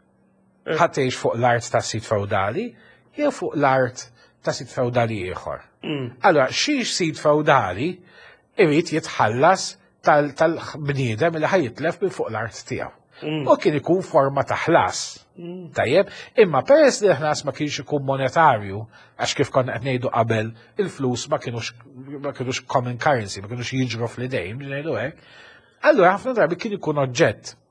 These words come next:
Speaker 2: Allura, i-, ik-, meta mbagħad bdew jaraw id-dokumenti iktar tard fej-, lejn is-seklu sittax, ma bdewx jifhmu eżattament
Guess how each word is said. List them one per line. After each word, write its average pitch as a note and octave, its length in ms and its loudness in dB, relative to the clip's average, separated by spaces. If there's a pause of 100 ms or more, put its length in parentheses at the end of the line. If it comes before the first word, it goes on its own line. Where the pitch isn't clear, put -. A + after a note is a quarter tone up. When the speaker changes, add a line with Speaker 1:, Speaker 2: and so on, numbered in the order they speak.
(1040)
Speaker 2:
Allura, A3+ 240 8 (120)
i-, - 200 -8 (120)
ik-, - 260 -2
meta A3+ 420 6
mbagħad E3 340 4
bdew D3+ 240 4
jaraw C3+ 400 6
id-dokumenti C3 920 2
iktar A#2+ 440 0
tard A#2 400 0
fej-, C3+ 280 -2
lejn C#3+ 180 0
is-seklu A#2+ 340 -4
sittax, A2 800 -2 (1080)
ma A#3+ 120 6
bdewx D4 460 4
jifhmu D3+ 460 0
eżattament D3+ 880 2